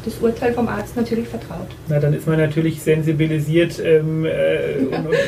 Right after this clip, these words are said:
Speaker 2: auch irgendwo so ein bisschen Ärzte, ähm, nicht sehr ärzteaffin.
Speaker 1: Mm, nee,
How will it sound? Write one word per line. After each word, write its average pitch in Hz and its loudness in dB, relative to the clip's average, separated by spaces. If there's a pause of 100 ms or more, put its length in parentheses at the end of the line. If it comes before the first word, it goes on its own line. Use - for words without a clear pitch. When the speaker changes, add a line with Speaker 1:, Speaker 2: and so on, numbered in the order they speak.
(240)
Speaker 2:
auch - -4
irgendwo 165 2 (460)
so 170 -4
ein 160 -2
bisschen 165 -2
Ärzte, 165 2 (100)
ähm, 147 4 (360)
nicht 180 -2
sehr 180 6
ärzteaffin. 165 2 (600)
Speaker 1:
Mm, 302 0
nee, 269 -2